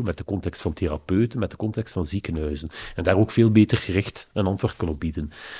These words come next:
Ik, ik merk vaak dat, dat zorgvragen vaak gefragmenteerd geraken, hè, en, en toegewezen worden aan individuele zorgverstrekkers,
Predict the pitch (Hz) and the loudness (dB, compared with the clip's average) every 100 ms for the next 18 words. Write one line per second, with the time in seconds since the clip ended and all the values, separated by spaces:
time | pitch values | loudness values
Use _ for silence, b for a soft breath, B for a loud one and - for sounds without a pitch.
0 | B B B - - - 82 - - 101 | B B B -16 -10 -2 0 0 2 4
1 | 95 92 - 87 - - - 104 - 101 | 4 -2 -2 -6 -6 -6 0 0 0 0
2 | 95 92 90 87 - - - - 82 80 | 0 0 0 -2 -2 -2 2 2 0 -2
3 | 90 95 - 120 117 139 - 151 - B | -2 -2 0 0 -2 -4 -8 -10 -12 B
4 | - 117 123 87 85 80 113 92 95 95 | -2 0 0 0 -2 0 2 4 6 4
5 | 85 95 92 90 87 95 82 78 78 90 | 4 2 4 2 0 0 -2 -2 0 2
6 | 117 120 113 - - 117 117 127 | 2 0 -2 -4 -6 -6 -6 -6